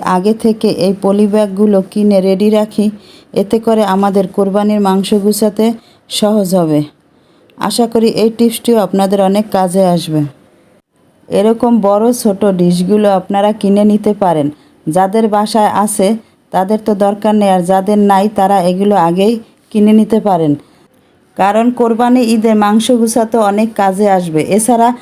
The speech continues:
এছাড়া সারা বছর আমাদের বাজার গুছাতে এবং কিচেনের বিভিন্ন কাজে এই ডিশগুলো দরকার হয়। এখন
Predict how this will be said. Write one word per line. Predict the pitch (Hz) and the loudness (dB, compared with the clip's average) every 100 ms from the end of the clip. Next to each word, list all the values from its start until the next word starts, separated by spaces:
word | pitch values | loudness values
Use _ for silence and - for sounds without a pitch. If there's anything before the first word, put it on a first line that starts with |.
| - - _ _ - | -14 -20 _ _ -4
এছাড়া | 185 220 233 233 247 | -2 0 0 0 0
সারা | 220 185 202 214 | -2 0 0 0
বছর | 233 240 226 196 | -2 -2 -2 -2
আমাদের | 196 208 208 196 190 | -2 0 0 0 0
বাজার | 190 190 233 | 0 0 -2
গুছাতে | 214 220 220 226 226 202 | 0 0 0 -2 0 0
এবং | 202 202 | 0 -2
কিচেনের | 220 220 240 240 226 185 | 0 0 2 2 2 0
বিভিন্ন | 180 208 214 220 208 | 0 2 2 2 0
কাজে | 208 202 196 247 - - - - | 0 2 0 0 -10 -20 -10 -2
এই | 196 | 0
ডিশগুলো | 190 185 185 196 226 208 196 | 0 0 0 0 0 2 0
দরকার | 196 196 208 214 | 0 0 0 2
হয়। | 156 143 - _ _ _ - _ _ _ _ _ _ _ 359 - - - - - 214 | 0 -2 -8 _ _ _ -20 _ _ _ _ _ _ _ -18 -16 -16 -18 -8 -4 -2
এখন | 247 | 0